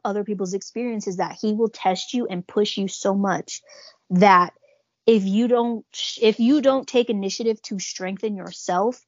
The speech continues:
you're gonna lose your mind in just standing in his presence. And I was feeling myself going there, and I was like, "Oh my God, I'm going crazy.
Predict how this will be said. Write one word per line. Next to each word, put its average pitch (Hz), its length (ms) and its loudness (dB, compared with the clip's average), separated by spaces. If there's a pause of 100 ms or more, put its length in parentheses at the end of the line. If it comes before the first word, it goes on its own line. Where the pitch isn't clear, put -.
(300)
you're 196 180 0
gonna 226 220 0
lose 196 240 0
your 190 100 -2
mind 175 420 -6 (140)
in 190 200 -6
just 185 300 0
standing 185 480 2
in 180 60 -6
his 180 180 -8
presence. 165 600 -12 (480)
And 220 180 6
I 202 80 8
was 196 220 0
feeling 269 360 4
myself 202 360 -4 (100)
going 226 380 0
there, 180 140 -4
and 180 100 -10
I - 20 -14
was 175 80 -18
like, 180 160 -14
"Oh 185 100 -18
my 175 140 -18
God, 170 180 -8
I'm 170 120 -18
going 170 180 -12
crazy. 170 480 -8